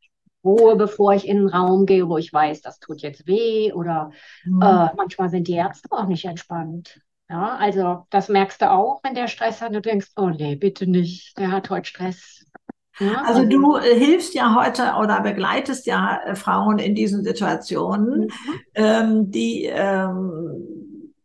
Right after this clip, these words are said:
Speaker 2: also wie eng kannst du da rangehen und sagen, was weiß ich, hier nimmst du die Freundin mit und, und, äh, also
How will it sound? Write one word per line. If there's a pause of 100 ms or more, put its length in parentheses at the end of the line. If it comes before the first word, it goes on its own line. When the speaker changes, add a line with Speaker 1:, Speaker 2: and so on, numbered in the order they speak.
(800)
Speaker 2:
also
wie
eng
kannst
du
da
rangehen
und
sagen,
was
weiß
ich,
hier
nimmst
du
die
Freundin
mit
und,
und,
äh, (320)
also